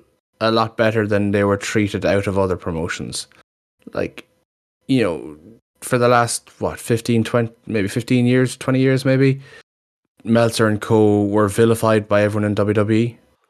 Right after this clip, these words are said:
to the point of where they were probably getting hate mail from the fanboys. Whereas now with A E W and the Elite beforehand in New Japan, they welcomed Meltzer. They went out for dinner. They were, they were buddies and friends. So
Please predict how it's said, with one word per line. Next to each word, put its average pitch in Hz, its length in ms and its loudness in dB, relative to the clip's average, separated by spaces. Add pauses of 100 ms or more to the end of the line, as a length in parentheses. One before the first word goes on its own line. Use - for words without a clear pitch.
(720)
to 104 120 0
the 101 80 0
point 104 280 0
of 95 140 -4
where 98 180 4
they 98 100 0
were 95 100 0
probably 98 300 -4
getting 95 240 -2
hate 104 240 -2
mail 95 180 0
from 92 160 -4
the 90 80 0
fanboys. 90 760 -4 (600)
Whereas 98 400 2
now 104 320 2
with 95 200 -4
A 98 100 2
E 98 80 0
W 98 440 0
and 92 340 -4 (220)
the 104 160 2
Elite 98 340 0
beforehand 92 720 -2
in 90 160 -4
New 95 140 -2
Japan, 90 440 -4 (640)
they 165 120 2
welcomed 139 360 4
Meltzer. 120 280 2
They 117 80 2
went 117 160 2
out 117 120 0
for 104 120 -4
dinner. 113 240 2
They 110 100 2
were, 101 140 -2 (100)
they 110 120 -2
were 107 100 2
buddies 107 380 -2
and 95 120 -10
friends. 110 400 -2
So 104 340 -2